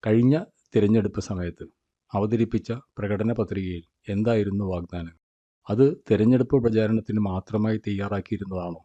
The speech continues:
അതോ യഥാർത്ഥത്തിൽ അവർ സമൂഹത്തിൽ ചെയ്യാൻ തീരുമാനിച്ചതായിരുന്നു?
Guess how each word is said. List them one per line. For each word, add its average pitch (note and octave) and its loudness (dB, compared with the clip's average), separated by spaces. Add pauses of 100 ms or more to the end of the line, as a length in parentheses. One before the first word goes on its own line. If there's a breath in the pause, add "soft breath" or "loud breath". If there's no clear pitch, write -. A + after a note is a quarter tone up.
(440)
അതോ G2 -4 (460)
യഥാർത്ഥത്തിൽ G#2 -2 (180)
അവർ F#2+ 0 (180)
സമൂഹത്തിൽ A2 0 (220)
ചെയ്യാൻ G#2+ 0
തീരുമാനിച്ചതായിരുന്നു? G2 -6